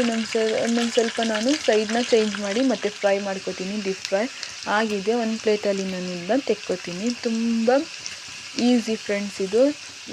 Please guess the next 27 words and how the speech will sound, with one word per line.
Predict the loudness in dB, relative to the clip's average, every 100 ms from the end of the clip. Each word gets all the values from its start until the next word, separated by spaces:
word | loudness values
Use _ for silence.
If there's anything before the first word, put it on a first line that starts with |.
| 4
ಈಸಿ, | 4 4 2 0 2
ತಿನ್ನೋಕೆ | 2 2 0
ಮಾತ್ರ | -4 2 2 4
ತುಂಬ | 2 2 2
ಟೇಸ್ಟಿಯಾಗಿರುತ್ತೆ. | 2 0 -2 -4 -2 0 -2 -4 -4 0 0 -2 -8 -6
ಒಂದು | -2 0 2
ಸಲ | 2
ಅಂತೂ | 0 -4
ಟ್ರೈ | 0 0 0 -2
ಮಾಡಿ. | -2 0 0
ನನ್ನ | 2 0
ರೆಸಿಪಿ | 0 -4 -4 -4 -6
ಇಷ್ಟ | 0 0
ಆಗಿದ್ದಲ್ಲಿ | 0 -4 -4 0 0 -2 -12 -16 -16 -16 -16 -14 -6 0
ನನ್ನ | 0
ಚಾನಲ್ನ | 0 0 0 0 -2 -2 -2 -4 -10 -16 -16 -6
ಸಬ್ಸ್ಕ್ರೈಬ್ | -6 -2 4 4 4
ಮಾಡ್ಕೊಳ್ಳಿ, | -2 -4 -2 -2 2 4
ಲೈಕ್ | 2 -2 -4
ಮಾಡಿ, | -2 -4 -4 0
ಶೇರ್ | 2 2 -2 -4
ಮಾಡಿ, | -2 0 -2 -6 -16 -16 -18 -18 -18 -18 -16 -16 -16 -16 -16 -4
ಕಾಮೆಂಟ್ಸ್ | 0 2 4 2 0 -2 -2
ಮಾಡಿ, | 2 0 0 -6 -16 -8 -2
ಇದೇ | 4 6
ಥರ | 6 2 0
ನನಗೆ | 0